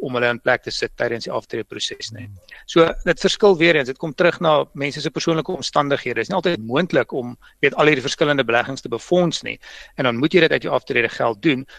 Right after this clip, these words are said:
maar mens moet baie fyn gaan kyk na wat is die implikasie van daai erge belasting wat jy betaal, en het jy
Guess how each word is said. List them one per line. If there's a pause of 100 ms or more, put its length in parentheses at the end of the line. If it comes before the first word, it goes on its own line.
(140)
maar
mens
moet
baie (100)
fyn
gaan
kyk
na
wat
is
die
implikasie
van
daai (600)
erge
belasting
wat
jy
betaal,
en
het
jy